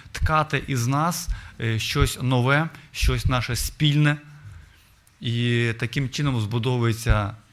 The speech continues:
Церква Божа. Як вам такий шлях, дорогі друзі?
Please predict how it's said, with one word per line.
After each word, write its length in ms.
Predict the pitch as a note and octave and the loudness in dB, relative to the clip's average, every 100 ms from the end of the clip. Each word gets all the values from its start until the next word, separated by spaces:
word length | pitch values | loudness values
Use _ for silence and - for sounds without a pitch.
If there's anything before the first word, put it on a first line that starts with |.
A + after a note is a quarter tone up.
| - | -16
Церква 400 | - A#2+ - A2 | -2 0 0 -2
Божа. 380 | G2 F#2+ F#2 G2+ - _ - _ _ - - _ - | -4 -6 -8 -14 -20 _ -20 _ _ -20 -20 _ -2
Як 200 | B2 F3 | 0 0
вам 120 | E3+ | 0
такий 220 | D#3 D#3 | -2 4
шлях, 300 | E3+ D#3 A#2 | 6 8 4
дорогі 240 | G#2+ G#2+ A2+ | 0 -2 -2
друзі? 340 | G#2 F#2+ | -4 -6